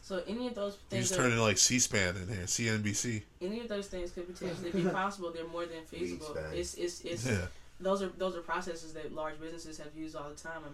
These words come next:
Speaker 1: mean, it's Enron turned on its head. Like, we're gonna burn up this evidence and hopefully we get away. And hell, we don't even know what happened to those people. Them white men might be out of jail by now.
Speaker 4: Might be, yeah.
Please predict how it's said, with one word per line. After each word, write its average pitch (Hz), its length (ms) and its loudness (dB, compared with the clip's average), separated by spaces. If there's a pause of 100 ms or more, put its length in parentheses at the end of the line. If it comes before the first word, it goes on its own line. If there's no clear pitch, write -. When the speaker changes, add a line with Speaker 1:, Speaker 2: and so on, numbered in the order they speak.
Speaker 1:
mean, 147 100 -10
it's 143 120 -12
Enron 147 440 -10
turned 143 180 -12
on 135 140 -10
its 143 160 -12
head. 160 320 -8
Like, 139 260 -12 (640)
we're 156 100 -10
gonna 147 200 -10
burn 147 180 -8
up 151 120 -10
this 147 140 -12
evidence 156 400 -8
and 147 100 -12
hopefully 147 320 -8
we 151 40 -14
get 147 120 -10
away. 165 300 -8 (260)
And 151 420 -10 (320)
hell, 147 340 -6
we 147 80 -10
don't 170 140 -6
even 165 160 -6
know 156 80 -8
what 156 120 -10
happened 151 260 -14
to - 80 -12
those 147 160 -10
people. 156 300 -12
Them 170 120 -10
white - 160 -10
men - 100 -12
might - 160 -10
be - 100 -10
out 147 100 -8
of - 80 -10
jail 175 160 -8
by 156 80 -12
now. 147 180 -12 (1400)
Speaker 4:
Might 110 140 -8
be, 76 120 -12
yeah. 78 60 -12